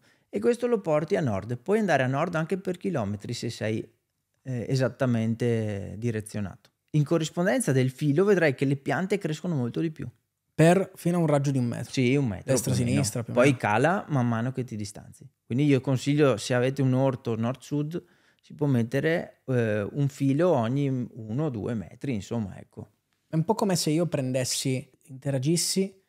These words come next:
Speaker 2: col campo magnetico naturale terrestre?
Speaker 1: Esatto, lo usi, lo amplifichi.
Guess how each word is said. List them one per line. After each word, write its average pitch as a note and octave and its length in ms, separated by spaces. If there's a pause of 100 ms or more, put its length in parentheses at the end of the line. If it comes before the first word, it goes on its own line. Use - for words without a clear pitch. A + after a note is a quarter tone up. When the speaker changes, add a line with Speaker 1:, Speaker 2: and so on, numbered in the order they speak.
(460)
Speaker 2:
col C3 180
campo E3+ 300
magnetico C#3+ 760 (100)
naturale B2+ 400
terrestre? C3+ 640 (340)
Speaker 1:
Esatto, G3+ 420 (360)
lo G#3 180
usi, A3 280 (220)
lo D3+ 140
amplifichi. D#3+ 600